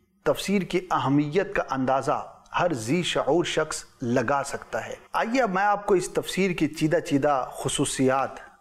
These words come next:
عرض کرنے کی کوشش کرتا ہوں۔ سب سے پہلے تو اس کتاب میں قرآن مجید فرقان حمید کا مایہ ناز ترجمہ، جو کہ امام اہل سنت اعلیٰ حضرت رحمۃ اللہ تعالی علیہ نے کنز الایمان کے نام سے کیا،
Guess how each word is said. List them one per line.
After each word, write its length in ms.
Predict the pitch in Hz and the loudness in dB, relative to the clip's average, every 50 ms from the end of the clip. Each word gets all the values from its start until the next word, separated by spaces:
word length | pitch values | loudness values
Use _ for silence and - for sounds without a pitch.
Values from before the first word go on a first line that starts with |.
| _ - | _ -4
عرض 200 | 147 147 - - | -4 -4 -2 -2
کرنے 280 | - 139 123 131 131 | -2 0 0 0 0
کی 120 | - - 120 | -2 -2 -2
کوشش 360 | - 147 - - - 120 - | -2 -2 -2 -2 -2 -4 -4
کرتا 280 | - 117 104 - - | -4 -4 -4 -4 -6
ہوں۔ 60 | 131 135 | -6 -2
سب 160 | - 220 208 | -2 -4 0
سے 120 | - 233 | 0 0
پہلے 340 | - - 190 170 185 196 180 | 0 2 0 0 2 2 0
تو 180 | - - 127 127 - - - - _ _ - | 2 0 -2 -2 -4 -8 -16 -20 _ _ -4
اس 160 | 208 190 - | -4 -4 0
کتاب 460 | - 170 - - 165 156 190 190 170 | -2 -2 0 0 0 0 0 0 0
میں 180 | 143 139 139 143 139 - - _ - _ | 0 0 0 -2 -4 -8 -16 _ -8 _
قرآن 320 | - 139 139 147 156 151 139 | 0 0 2 2 2 2 2
مجید 280 | 135 135 160 170 139 | 2 2 0 -2 -2
فرقان 320 | - 147 135 - 143 135 139 | -2 -4 -2 -2 0 -2 -2
حمید 500 | 131 - - 127 127 143 160 151 156 - | -2 -2 0 2 2 2 2 0 0 -2
کا 240 | - 127 120 117 - - - | -2 -2 -2 -2 -6 -10 -8
مایہ 460 | 113 110 113 113 127 139 143 143 135 | -6 -4 -2 0 0 2 2 2 0
ناز 440 | 127 120 117 120 127 143 143 127 - | 0 0 0 0 2 0 0 -2 -4
ترجمہ، 440 | - - 123 107 104 - 117 110 107 101 95 - - - - | -4 -4 -4 -4 -2 -4 -4 -4 -4 -6 -8 -12 -18 -10 -6
جو 100 | 135 123 | -6 -4
کہ 120 | - - - - | -4 -4 -4 -2
امام 280 | 120 117 131 147 156 | 0 0 0 2 0
اہل 240 | 151 135 123 127 131 | 0 0 0 -2 -2
سنت 360 | 120 - 143 139 143 139 123 - - - _ _ _ - - - - - - _ _ | -2 0 0 2 2 2 0 -4 -10 -20 _ _ _ -20 -20 -20 -20 -20 -20 _ _
اعلیٰ 280 | - 160 196 208 180 151 | -4 -2 -2 0 0 2
حضرت 260 | 147 170 180 175 170 | 2 2 2 2 0
رحمۃ 260 | 151 - - 143 139 - | -2 0 0 0 0 0
اللہ 360 | 147 127 131 151 147 143 135 120 | 0 0 0 0 0 -2 -2 -2
تعالی 240 | - 123 117 120 127 | -2 -2 0 2 2
علیہ 140 | 135 151 160 | 2 2 2
نے 140 | 156 147 135 - - | 2 0 -2 -2 -2
کنز 280 | - 151 139 143 139 156 | 0 2 2 4 4 4
الایمان 720 | 175 180 - - 156 143 135 127 127 139 160 180 190 180 | 2 0 -2 -2 2 2 4 6 4 4 4 2 0 0
کے 140 | - 165 151 | 0 0 0
نام 300 | 131 131 131 143 151 143 | 2 0 0 0 -2 -2
سے 160 | - 143 117 | -2 -4 -4
کیا، 320 | - - - 120 127 - | -4 -4 -2 -2 -2 -2